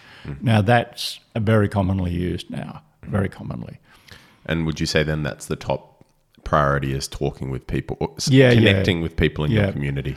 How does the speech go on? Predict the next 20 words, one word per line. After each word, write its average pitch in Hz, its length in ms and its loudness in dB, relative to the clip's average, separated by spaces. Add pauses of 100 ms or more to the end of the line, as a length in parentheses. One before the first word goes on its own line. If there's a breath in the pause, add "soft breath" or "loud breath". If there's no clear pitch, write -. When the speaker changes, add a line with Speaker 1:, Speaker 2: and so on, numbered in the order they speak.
(140)
Speaker 2:
Look, 127 260 4
I, 123 320 2
I 127 60 2
can 120 200 0
only 113 400 4
speak - 460 -2
from 101 280 2
personal 107 440 0
experience 101 640 -2
here, 107 180 0
but 95 220 -2
in 98 100 0
the 104 100 2
last 113 340 0
A 101 140 0
C 110 220 -4
T 107 260 0
election, 95 640 -2 (520 loud breath)
um, 104 400 0
a, 110 180 2